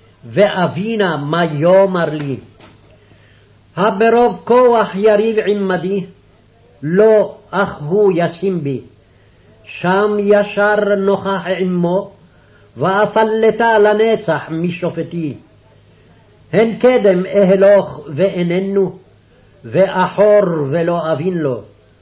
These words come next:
שמאל בעשותו ולא אחז, יעטוף ימין ולא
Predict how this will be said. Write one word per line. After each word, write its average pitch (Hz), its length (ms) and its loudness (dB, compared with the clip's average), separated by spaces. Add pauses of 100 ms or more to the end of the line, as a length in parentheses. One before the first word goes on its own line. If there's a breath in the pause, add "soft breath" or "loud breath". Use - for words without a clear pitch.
(680 soft breath)
שמאל 208 680 4 (200)
בעשותו 202 880 -2
ולא 180 320 0 (140)
אחז, 147 520 -6 (800 soft breath)
יעטוף 196 640 0
ימין 208 600 2
ולא 165 360 0